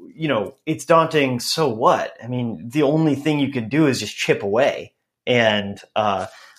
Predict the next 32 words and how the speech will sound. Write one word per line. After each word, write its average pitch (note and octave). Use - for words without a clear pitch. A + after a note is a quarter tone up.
I'm C3
a, A2+
a G#2+
college D3
football C3
fan. B2
My G#2
team C3+
is A2+
Michigan A2
State, G#2+
and G2+
they G#2+
have G#2+
a G2
head G#2
coach G#2+
whose F#2+
name G2+
is F#2
Mel G#2
Tucker. -
And G2
the B2
guy A#2+
has A#2
just G2+
captivated A2+
my G2
attention B2+
because G2+
he, A#2